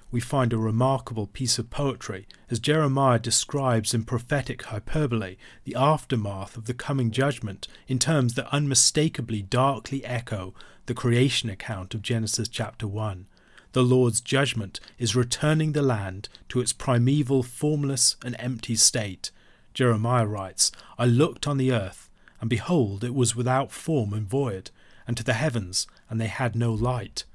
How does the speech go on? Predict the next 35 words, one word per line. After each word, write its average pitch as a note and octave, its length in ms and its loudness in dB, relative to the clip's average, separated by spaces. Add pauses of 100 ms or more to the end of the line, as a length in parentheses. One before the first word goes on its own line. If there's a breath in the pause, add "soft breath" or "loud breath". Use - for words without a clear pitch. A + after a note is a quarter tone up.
(480 soft breath)
Genesis A2+ 440 0
chapter - 360 -2
one A2+ 320 2
verse G#2+ 280 -2
two F#3 240 2
reads, F#2+ 480 -2 (380 soft breath)
"The A2+ 140 -8
earth B2 400 0
was A#2 220 -4
without A#2+ 380 0
form G#2+ 400 -2
and G#2+ 100 -4
void, G#2 480 -4 (320 soft breath)
and A#2+ 140 0
darkness B2+ 580 0
was A2+ 160 -2
over A#2+ 180 0
the A2 120 -2
face A#2 420 -2
of A2 120 -8
the A2+ 100 -6
deep, C3 340 -6 (380 soft breath)
and B2 80 0
the A#2+ 60 6
Spirit C3+ 380 4
of A#2+ 140 -6
God A2+ 300 0
was A2 160 -2
hovering G#2+ 500 -4
over A2+ 220 -6
the G#2 100 -8
face A#2 400 0
of G#2+ 80 -10
the A2 100 -4
waters." A#2 600 -4